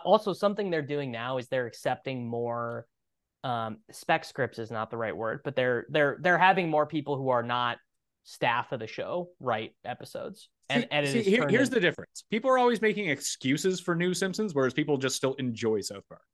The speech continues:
Speaker 1: Oh, I'm not making excuses. I'm saying these are good. I'm saying these are, but this has been good additions to the show. Like, I can put on a new episode of Simpsons and it's still good
Speaker 2: I'm
Speaker 1: to
Speaker 2: saying,
Speaker 1: me.
Speaker 2: yeah, I,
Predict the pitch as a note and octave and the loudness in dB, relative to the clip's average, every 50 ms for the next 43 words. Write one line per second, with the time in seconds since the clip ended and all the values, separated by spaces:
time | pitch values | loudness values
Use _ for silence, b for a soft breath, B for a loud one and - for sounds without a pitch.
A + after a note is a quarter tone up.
0 | _ _ _ _ _ _ _ _ _ _ _ _ _ _ _ _ _ _ _ _ | _ _ _ _ _ _ _ _ _ _ _ _ _ _ _ _ _ _ _ _
1 | _ - A3 A3+ F3+ E3 F#3+ A3 B3+ C4 B3 G3 G#3 G#3+ G#3 F3+ E3+ D3+ - - | _ 8 10 12 12 12 10 10 10 8 10 8 6 6 4 2 -2 -2 -2 -4
2 | G#3+ G3+ - C#3+ B2 D3+ D#3 E3+ - F#3 E3+ D3+ D3 D3+ C#3 C3+ A#2 G#2 G#2 A#2+ | -4 -4 -4 -2 0 0 0 0 0 0 0 0 0 -2 0 -2 -2 -4 -2 -4
3 | B2+ B2 E2 F2 - - C#3 C#3+ C#3 D3+ C#3+ C#3+ C#3+ C#3+ C#3 C#3+ C3+ B2 B2+ A#2+ | -4 -4 -4 -6 -6 -8 -6 -2 0 0 0 0 -2 -4 -4 -4 -6 -6 -6 -6
4 | A#2+ C#3 C3 - C3+ B2+ B2 A#2 A2+ G#2 - A#2+ A#2+ A2+ G#2 - F#2+ - - - | -6 -6 -6 -6 -8 -6 -4 -4 -4 -4 -4 -4 -4 -4 -4 -6 -8 -8 -8 -10
5 | C#3+ C#3 - - - D#2+ - - - F3 F#3 F3+ C#3+ - C3 C#3+ - D3+ D3 C#3 | -14 -14 -14 -12 -12 -12 -8 -6 -4 -4 -2 -2 -2 0 2 0 0 0 -4 -4
6 | - C#3+ C3+ C3+ C3+ C3 B2 B2 B2 A#2+ A#2+ C#3 C#3+ - C#3+ C3 C3 - - A#2 | -2 -2 0 0 -2 -2 -4 -4 -2 -2 -4 -4 -6 -8 -8 -8 -8 -8 -10 -10
7 | A#2 A2 - G2 G2 C#3+ C#3+ - - C#3 C3+ B2+ B2+ - - - B2+ A2 A2 D3+ | -10 -10 -12 -12 -12 -12 -12 -12 -10 -10 -8 -10 -10 -12 -10 -6 -6 -4 -4 -6
8 | - - - D#2+ - - _ _ _ _ _ _ _ _ _ _ _ _ - D3+ | -8 -6 -6 -6 -8 -8 _ _ _ _ _ _ _ _ _ _ _ _ -6 -6
9 | C#3+ C#3 C#3 A#2+ A#2 A#2+ B2+ A#2+ A2+ - - - - C3 C3+ | -4 0 0 0 2 2 0 -2 -2 -4 -8 -4 -2 -2 -2